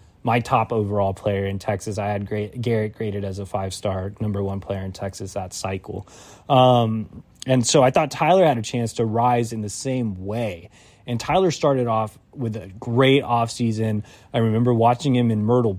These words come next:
Beach, uh, playing seven on seven for Midwest Boom and just being like, "Man, Tyler's really taking the next step." Um,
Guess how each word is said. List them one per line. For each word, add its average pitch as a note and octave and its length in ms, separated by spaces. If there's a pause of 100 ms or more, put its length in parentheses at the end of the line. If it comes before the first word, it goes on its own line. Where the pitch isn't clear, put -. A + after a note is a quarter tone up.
(100)
Beach, B2 520 (280)
uh, G#2+ 200
playing A#2+ 280
seven A2+ 240
on A2 140
seven G#2+ 300
for A2 100
Midwest G#2 560
Boom A#2+ 480 (320)
and A2 100
just A2+ 220
being A#2+ 220
like, G2 200
"Man, A2+ 240
Tyler's A#2+ 480
really B2 520
taking A2 640 (420)
the A#2 140
next A2+ 420
step." - 540 (380)
Um, A2 680